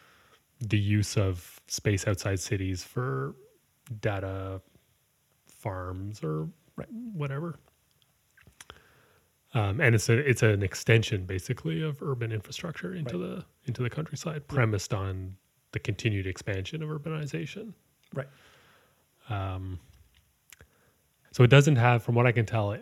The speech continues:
Speaker 1: other than the kind of, uh, knickknacks and cultural detritus that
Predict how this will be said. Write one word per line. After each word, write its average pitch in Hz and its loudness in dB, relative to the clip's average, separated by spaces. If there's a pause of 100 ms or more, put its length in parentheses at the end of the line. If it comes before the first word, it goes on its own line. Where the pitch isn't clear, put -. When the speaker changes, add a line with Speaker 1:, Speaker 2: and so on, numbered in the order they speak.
Speaker 1:
other 123 2
than 110 2
the 98 -2
kind 104 -4
of, 95 -6 (800)
uh, 95 -4
knickknacks 101 -2 (240)
and 101 -2
cultural 101 0 (340)
detritus - -4 (920)
that 101 -4